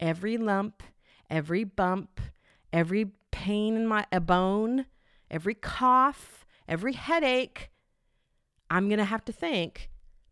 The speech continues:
"Could this be the cancer coming back?" That is just the reality of my diagnosis and of being a cancer survivor. And guess what? You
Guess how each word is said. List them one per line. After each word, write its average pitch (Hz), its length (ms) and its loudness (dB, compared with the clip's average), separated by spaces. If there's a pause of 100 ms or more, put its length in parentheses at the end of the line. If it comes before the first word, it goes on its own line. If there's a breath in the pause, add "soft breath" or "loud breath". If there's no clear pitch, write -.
(180)
"Could 185 240 -2
this 190 160 -4
be 185 160 -2
the 180 80 -6
cancer 170 320 -6
coming 170 240 -4
back?" 202 340 -6 (300)
That 208 220 4
is 185 180 0
just 208 400 2
the 208 120 -4
reality 208 600 -2 (720)
of 170 460 4 (100)
my 175 220 0
diagnosis 170 720 0
and 160 120 -2
of 156 120 -6
being 160 200 -2
a 156 60 -4
cancer 160 480 -4
survivor. 170 720 -4 (360 loud breath)
And 175 220 0
guess 185 260 -2
what? - 280 -4 (480 soft breath)
You 175 600 -2